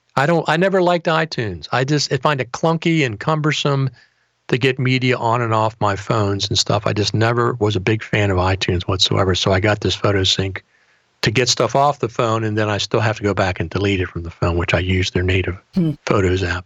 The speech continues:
Speaker 2: Now, will PhotoSync let you make a folder and direct the file transfer into a new folder?
Speaker 1: Yes,
Speaker 2: Oh,
Speaker 1: on your
Speaker 2: I
Speaker 1: Mac,
Speaker 2: love that.
Speaker 1: yes.
Speaker 2: So what I kind of do, which is a little bit,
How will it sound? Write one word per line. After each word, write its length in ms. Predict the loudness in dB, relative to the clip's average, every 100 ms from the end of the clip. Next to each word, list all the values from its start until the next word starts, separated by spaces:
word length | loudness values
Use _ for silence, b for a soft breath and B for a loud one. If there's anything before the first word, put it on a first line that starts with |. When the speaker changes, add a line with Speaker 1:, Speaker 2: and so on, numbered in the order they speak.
| -2
Speaker 2:
Now, 160 | 0 2
will 100 | 0
PhotoSync 680 | 0 0 0 0 -2 -2 -2
let 300 | 0 0 -2
you 400 | -2 0 0 0
make 400 | 0 0 0 -4
a 60 | -6
folder 560 | -2 -2 0 0 0
and 320 | 0 -2 -2
direct 580 | -2 0 0 -2 -4 -8
the 80 | -6
file 320 | -2 0 0
transfer 520 | -2 -2 -2 -2 -2
into 560 | -2 -2 0 0 0 0
a 120 | -2
new 220 | 0 -2
folder? 640 | -2 -2 0 0 0 -2 -4
Speaker 1:
Yes, 260 | 0 0 2 2
Speaker 2:
Oh, 480 | 2 4 2 2 0
Speaker 1:
on 140 | 2
your 100 | 2
Speaker 2:
I 40 | 2
Speaker 1:
Mac, 100 | 2
Speaker 2:
love 320 | 2 0 -2
that. 300 | -2 -2 -4
Speaker 1:
yes. 100 | -8 _ _ -6
Speaker 2:
So 160 | -2 0
what 220 | 0 2
I 440 | 2 2 -2 -6 -12 -8 -4
kind 420 | 0 2 0 0
of 200 | -4 -4
do, 460 | -4 0 0 -2 -4 -10
which 160 | -6 -2
is 80 | 0
a 80 | 0
little 220 | 0 -2
bit, 320 | -2 -4